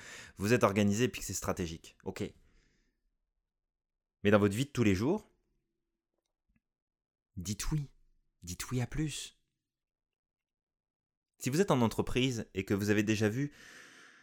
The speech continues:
un ou une de vos collègues monter en grade alors que,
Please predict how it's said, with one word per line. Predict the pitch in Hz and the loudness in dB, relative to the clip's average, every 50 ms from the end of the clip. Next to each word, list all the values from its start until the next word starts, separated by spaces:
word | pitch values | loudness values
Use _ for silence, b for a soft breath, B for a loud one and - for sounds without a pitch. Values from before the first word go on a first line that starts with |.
| B B B B B B - | B B B B B B 8
un | 131 135 139 143 | 8 10 10 10
ou | 147 139 127 120 123 | 10 10 10 10 8
une | 131 139 131 | 8 8 8
de | 123 | 8
vos | 120 110 113 | 8 8 6
collègues | - - 120 117 127 135 143 117 135 120 107 107 | 6 6 6 8 8 6 6 4 2 0 0 2
monter | 113 117 120 123 117 151 147 | 4 4 4 4 6 4 4
en | 139 127 | 6 6
grade | 117 104 101 98 107 120 127 143 135 B B B | 4 6 6 6 6 4 4 0 -2 B B B
alors | B 110 107 110 110 107 - - | B 0 2 2 2 2 0 0
que, | - 110 104 104 101 101 | 2 4 4 6 4 4